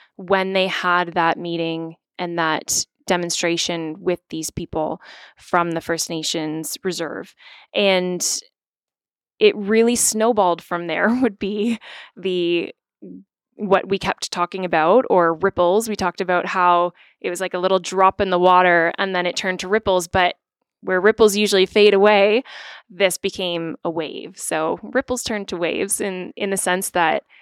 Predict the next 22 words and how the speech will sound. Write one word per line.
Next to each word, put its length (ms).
it 160
was 200
making 920
a 60
huge 640
impact. 640
They 180
were 120
taking 420
their 220
learning 360
and 220
even 340
more 240
passion 460
that 120
they 120
had 240
gained 320
through 380
this 240
meeting 500